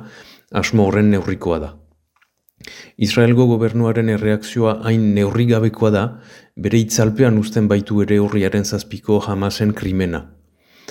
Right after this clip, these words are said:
Antolakunde horrentzat ezin da inolako sinpatiarik izan, eta Hamas hain indartsu izatearen arduraduna Benjamin Netanyahu da. Gai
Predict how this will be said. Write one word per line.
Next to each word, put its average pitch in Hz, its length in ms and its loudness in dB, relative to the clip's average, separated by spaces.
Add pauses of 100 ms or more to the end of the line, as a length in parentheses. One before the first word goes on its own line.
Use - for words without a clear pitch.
(160)
Antolakunde 104 560 0
horrentzat 101 640 -2 (180)
ezin - 240 -8
da 95 120 -2
inolako 95 420 -2
sinpatiarik 92 760 -4
izan, 107 300 0 (520)
eta 107 360 0 (160)
Hamas 104 460 0
hain 110 200 0
indartsu 104 480 0
izatearen 98 560 -4
arduraduna 101 640 0 (240)
Benjamin 101 580 0
Netanyahu 101 560 -2
da. 80 140 -8 (640)
Gai 104 180 0